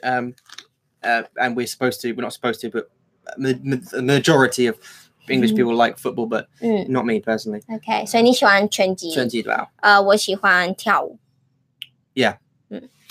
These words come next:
Speaker 2: 跳舞是什么？Dancing。
Speaker 1: Dancing, yeah.
Speaker 2: <laughs> Dancing, okay.
Speaker 1: That's not really a sport, though.
Speaker 2: 不是吗？
Speaker 1: You, mm,
Speaker 2: <laughs>
Speaker 1: you be-, I know,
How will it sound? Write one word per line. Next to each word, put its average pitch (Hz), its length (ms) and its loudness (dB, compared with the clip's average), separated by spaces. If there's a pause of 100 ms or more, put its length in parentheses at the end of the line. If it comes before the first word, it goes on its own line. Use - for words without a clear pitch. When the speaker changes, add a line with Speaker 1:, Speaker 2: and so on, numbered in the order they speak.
(360)
Speaker 2:
跳 226 160 -2
舞 196 60 -2
是 190 80 -6
什 196 100 -8
么？ - 220 -14
Dancing。 196 380 -6
Speaker 1:
Dancing, - 440 -2
yeah. 214 180 -4 (160)
Speaker 2:
<laughs> - 380 -10
Dancing, 302 520 -6
okay. 302 300 -6 (100)
Speaker 1:
That's 190 120 0
not 254 80 2
really 180 120 6
a - 20 4
sport, - 480 2
though. 101 240 0 (2250)
Speaker 2:
不 226 100 -6
是 247 100 -2
吗？ 208 200 0
Speaker 1:
You, 151 140 -10 (180)
mm, 226 840 0
Speaker 2:
<laughs> - 100 -20
Speaker 1:
you 175 140 -8
be-, 190 160 0
I 214 140 4
know, 254 120 2